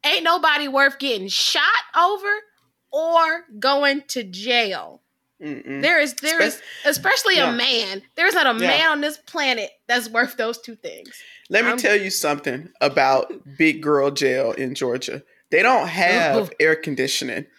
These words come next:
Speaker 2: 'cause they not
Speaker 1: No.
Speaker 2: sending you to the city. You stay in city jail till you get convicted, which you will.
Speaker 1: Mm-hmm.
Speaker 2: <laughs>
Speaker 1: Mm-hmm.
Speaker 2: There,
Speaker 1: You
Speaker 2: once you
Speaker 1: will.
Speaker 2: get convicted and go to prison,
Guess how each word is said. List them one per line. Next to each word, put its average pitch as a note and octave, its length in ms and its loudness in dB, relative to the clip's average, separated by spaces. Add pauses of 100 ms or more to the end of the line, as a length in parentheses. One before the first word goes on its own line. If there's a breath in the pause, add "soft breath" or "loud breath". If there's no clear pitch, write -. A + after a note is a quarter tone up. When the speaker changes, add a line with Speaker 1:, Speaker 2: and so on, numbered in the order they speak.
Speaker 2:
'cause D#3+ 140 0
they F#3+ 180 2
not B3+ 220 2
Speaker 1:
No. F3+ 60 -6
Speaker 2:
sending C4+ 460 0
you E3 260 0
to - 180 -2
the D3 120 -2
city. - 400 -2
You G3+ 140 -4
stay C4 280 0
in G#3 80 0
city C4 280 -4
jail E3 240 -2
till - 160 -12
you C#3+ 80 -10
get C#3+ 180 -8
convicted, C#3 600 -4
which - 200 -8
you C3+ 100 -8
will. C3+ 420 -2
Speaker 1:
Mm-hmm. A3+ 500 -4
Speaker 2:
<laughs> - 580 -10
Speaker 1:
Mm-hmm. G#3+ 100 -6
Speaker 2:
There, A3 340 2
Speaker 1:
You E3 40 -6
Speaker 2:
once A#3+ 300 2
you C#4 80 0
Speaker 1:
will. A#3+ 60 -6
Speaker 2:
get - 180 -2
convicted G3+ 500 0
and D3+ 120 0
go F3 160 4
to F3+ 180 -8
prison, G#3 720 0